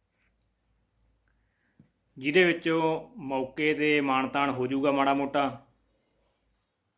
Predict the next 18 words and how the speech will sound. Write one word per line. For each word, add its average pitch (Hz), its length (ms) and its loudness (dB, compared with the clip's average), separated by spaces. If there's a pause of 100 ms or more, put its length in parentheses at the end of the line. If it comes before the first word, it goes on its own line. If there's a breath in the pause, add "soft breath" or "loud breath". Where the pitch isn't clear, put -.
(260)
ਬਾਕੀ 131 260 -2
ਜਿਹੜਾ 151 160 4
ਬਾਈ 139 260 2
ਦਾ 147 100 4
ਨੰਬਰ 135 340 0
ਹੈ 151 260 4
ਸਕਰੀਨ 131 400 -2
'ਤੇ 139 120 -2
ਲਗਾਤਾਰ 139 520 0
ਚੱਲ 131 280 -2
ਰਿਹਾ, 147 240 2 (840)
ਤੁਸੀਂ 139 180 -8
ਬਾਈ 131 220 0
ਨਾਲ 135 100 0
ਸੰਪਰਕ 131 420 -4
ਕਰ 127 160 2
ਸਕਦੇ 139 360 -2
ਹੋ। 151 340 -4